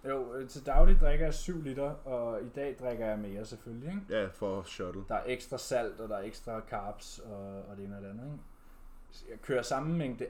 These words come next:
Speaker 1: added salt, men der jo kommer jo også ekstra salt fra
Speaker 2: I og med, du
Speaker 1: ekstra
Speaker 2: spiser
Speaker 1: madvarer.
Speaker 2: mere mad. Ja, ja,
Speaker 1: Ja,
Speaker 2: præcis. Du
Speaker 1: altså,
Speaker 2: får,
Speaker 1: riskiks
Speaker 2: hvad f-, du
Speaker 1: og
Speaker 2: får
Speaker 1: wraps.
Speaker 2: tre hundrede femoghalvfjerds gram carbs normalt, og i dag får du ni hundrede, ikke? Så
Speaker 1: Ja.
Speaker 2: sådan, det er jo klart, der vil være mere salt, og der vil være mere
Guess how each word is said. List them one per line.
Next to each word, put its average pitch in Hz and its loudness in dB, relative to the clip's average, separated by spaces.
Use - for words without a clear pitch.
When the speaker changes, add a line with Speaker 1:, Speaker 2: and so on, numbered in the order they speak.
Speaker 1:
added 131 -2
salt, 107 -6
men 101 -10
der 101 -6
jo 101 -6
kommer 104 -8
jo 92 -8
også 101 -10
ekstra - -16
salt - -10
fra 98 -16
Speaker 2:
I - -12
og 98 -10
med, 104 -4
du 98 -2
Speaker 1:
ekstra 98 -10
Speaker 2:
spiser 104 -6
Speaker 1:
madvarer. 95 -6
Speaker 2:
mere 90 -8
mad. 85 -6
Ja, 95 -4
ja, 90 -4
Speaker 1:
Ja, - -6
Speaker 2:
præcis. 87 -12
Du 110 -10
Speaker 1:
altså, 113 2
Speaker 2:
får, 110 0
Speaker 1:
riskiks 123 -2
Speaker 2:
hvad - -12
f-, - -14
du 123 -2
Speaker 1:
og 110 -2
Speaker 2:
får 131 6
Speaker 1:
wraps. 120 0
Speaker 2:
tre 143 2
hundrede 135 2
femoghalvfjerds 120 0
gram 107 -8
carbs 107 -2
normalt, 107 4
og 104 0
i 98 -2
dag 104 -2
får 101 -6
du 101 -4
ni 104 -4
hundrede, 95 -4
ikke? 123 -10
Så - -8
Speaker 1:
Ja. 101 -2
Speaker 2:
sådan, 101 -4
det 95 -6
er 107 2
jo 104 -2
klart, 120 0
der 110 2
vil 104 0
være 98 0
mere 107 -2
salt, 113 0
og 98 -6
der 98 0
vil 95 -4
være 98 -2
mere 117 2